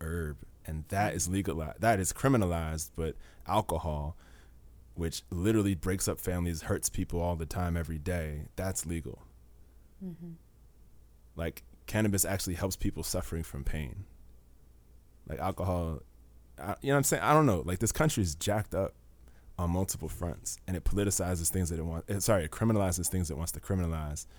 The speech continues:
Speaker 1: and it aff-, and it, and it, and it targets that criminalization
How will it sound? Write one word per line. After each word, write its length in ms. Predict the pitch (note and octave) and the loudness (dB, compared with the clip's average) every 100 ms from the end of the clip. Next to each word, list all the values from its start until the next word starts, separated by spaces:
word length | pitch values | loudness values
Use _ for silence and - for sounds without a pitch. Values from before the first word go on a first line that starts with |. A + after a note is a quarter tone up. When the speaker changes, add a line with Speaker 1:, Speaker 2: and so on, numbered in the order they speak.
| - - - - - - | -20 -20 -20 -20 -18 -4
Speaker 1:
and 120 | F2+ | 0
it 100 | E2+ | 0
aff-, 220 | D#2+ - - | -2 -8 -4
and 120 | E2+ | -4
it, 100 | D#2 | -2
and 140 | D#2+ E2 | -4 -4
it, 100 | - - - - - - - - | -4 -12 -20 -20 -20 -20 -20 -8
and 140 | D#2+ | -4
it 160 | D#2+ - - - - - - - - - - - - | -4 -6 -14 -20 -20 -20 -20 -20 -20 -20 -20 -18 -8
targets 480 | - B2+ G2+ F#2 | 2 2 2 0
that 160 | - F2 | 0 0
criminalization 880 | - F#2+ E2+ D#2+ E2+ E2 E2 D#2 | 2 2 2 0 -2 -2 -4 -4